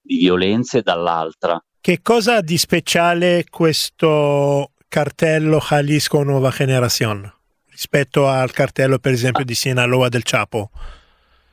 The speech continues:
Speaker 1: Sì, il cartello Jalisco Nueva Generación nasce all'epoca del presidente Calderón tra il duemilasei e il duemiladodici. Si tratta di ex alleati del cartello di Sinaloa, eh, in alcuni stati dell'occidente del Messico, quindi sulla costa pacifica,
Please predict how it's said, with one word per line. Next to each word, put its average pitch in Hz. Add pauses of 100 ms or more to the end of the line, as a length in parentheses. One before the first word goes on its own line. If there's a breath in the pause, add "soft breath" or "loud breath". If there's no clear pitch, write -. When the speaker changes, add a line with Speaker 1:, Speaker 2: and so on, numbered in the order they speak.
(200 soft breath)
Speaker 1:
Sì, -
il 123
cartello 147
Jalisco 147
Nueva 151
Generación 131
nasce 127
all'epoca 120
del 113
presidente 113
Calderón 98
tra 120
il 104
duemilasei 101
e 110
il 110
duemiladodici. 101
Si -
tratta 131
di 104
ex -
alleati 104
del 90
cartello 92
di 87
Sinaloa, 104
eh, 85
in 87
alcuni 101
stati 107
dell'occidente 98
del 87
Messico, 92
quindi 98
sulla 90
costa -
pacifica, 113